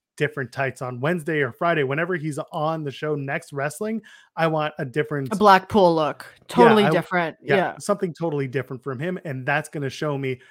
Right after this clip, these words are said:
Speaker 1: that they're really paying attention and not just falling into Easter eggs that
Speaker 2: Mm-hmm.
Speaker 1: people figure out for, for themselves when they're writing their fifty thousand word dissertations about wrestling and why they love it.
Speaker 2: We like
Speaker 1: Uh,
Speaker 2: layers. We like wrestling like onions. We want lots of layers.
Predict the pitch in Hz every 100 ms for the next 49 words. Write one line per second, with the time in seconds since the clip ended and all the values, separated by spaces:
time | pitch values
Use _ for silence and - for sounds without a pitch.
0 | _ - 127 131 143 151 156 143 - 156
1 | 143 156 147 143 135 131 143 - 135 -
2 | 165 151 143 143 175 156 143 147 139 165
3 | 151 - 143 - 202 196 147 190 143 139
4 | - 139 135 127 127 139 127 123 _ _
5 | 156 135 123 170 147 131 123 131 127 123
6 | - - _ 139 156 147 135 135 123 120
7 | _ _ - 156 - - 147 135 127 139
8 | 131 131 127 120 - 123 139 120 127 120
9 | 123 127 131 - 147 135 127 131 135 135
10 | - 147 - - 262 285 247 226 214 202
11 | 151 139 160 - 202 254 277 226 202 233
12 | 226 233 226 208 - 190 175 151 160 190
13 | 185 185 190 185 170 170 165 113 73 -